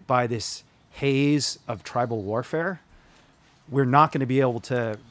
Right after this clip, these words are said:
resolve our disagreements, much less move forward. And, and we need kind of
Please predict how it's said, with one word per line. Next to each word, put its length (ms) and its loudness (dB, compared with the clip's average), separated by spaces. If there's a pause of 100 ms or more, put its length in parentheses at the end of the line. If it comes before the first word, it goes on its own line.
(840)
resolve 380 2
our 80 2
disagreements, 640 -4
much 180 -4
less 180 0
move 180 -4
forward. 320 -2
And, 160 -8
and 180 -4 (160)
we 120 0
need 280 2
kind 160 2
of 80 0